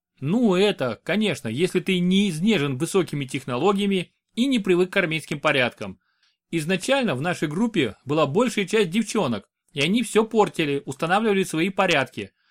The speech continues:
Но постепенно ситуация выровнялась, а после твоего появления,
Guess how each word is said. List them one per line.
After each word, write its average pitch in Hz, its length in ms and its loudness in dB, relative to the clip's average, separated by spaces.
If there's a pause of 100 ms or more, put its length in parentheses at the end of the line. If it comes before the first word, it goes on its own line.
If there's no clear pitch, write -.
(280)
Но 180 180 0
постепенно 214 580 -2
ситуация 202 560 0
выровнялась, 165 680 0 (240)
а 135 100 -2
после 170 320 2
твоего 151 380 -2
появления, 233 640 0